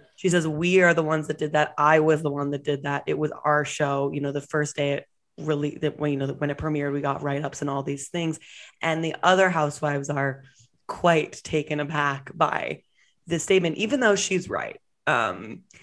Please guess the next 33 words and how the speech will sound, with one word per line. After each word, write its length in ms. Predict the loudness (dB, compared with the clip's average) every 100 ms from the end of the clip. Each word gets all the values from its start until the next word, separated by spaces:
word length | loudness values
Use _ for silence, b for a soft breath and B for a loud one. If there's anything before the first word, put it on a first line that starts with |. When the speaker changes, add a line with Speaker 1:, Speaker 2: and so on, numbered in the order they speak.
| _ 2
Speaker 2:
but 220 | 2 4
anyway, 420 | 2 2 0 -2
you 140 | -2
know, 100 | -4
Teresa 480 | -4 -4 -2 -2 -4
says, 320 | -2 -2 -2
like, 220 | -2 -4 -2
"Okay, 260 | 0 0
yeah, 200 | 0 0
so 180 | 0 -2
Ramona's 600 | -2 -2 -2 -2 -2 -2
a 80 | -4
h-, 200 | -6 -12 _
the, 200 | -8 -8 b b b b -6
is, 140 | -2
like, 140 | -2
an 80 | -2
O 100 | -2
G 160 | -4 -2
housewife, 460 | 0 0 -2 -4
but 80 | -4
how 160 | -2 0
many 180 | 0 -4
followers 380 | -2 -2 -2
does 80 | -6
she 120 | -6
have 100 | -4
on 200 | -4 -6 -8
Instagram?" 540 | -8 -2 -2 0 -4 b b b -6
She 100 | -2
has, 100 | 0
like, 140 | -2 0
eight 340 | 0 -2 -6